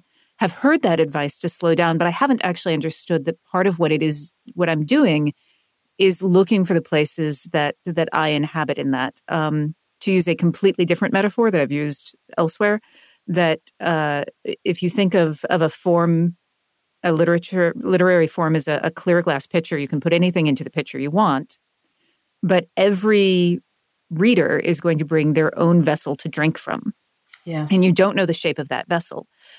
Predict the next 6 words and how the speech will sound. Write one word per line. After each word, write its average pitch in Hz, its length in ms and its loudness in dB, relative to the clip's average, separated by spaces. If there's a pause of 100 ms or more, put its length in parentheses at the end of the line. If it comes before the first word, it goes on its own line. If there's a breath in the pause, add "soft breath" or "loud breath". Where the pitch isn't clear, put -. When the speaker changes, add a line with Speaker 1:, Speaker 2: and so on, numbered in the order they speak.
(100)
Speaker 2:
Mm-hmm. 151 80 -8
Speaker 1:
And 196 160 0
so 185 460 2
poetry 233 720 0
is 160 400 0
providing 160 1000 2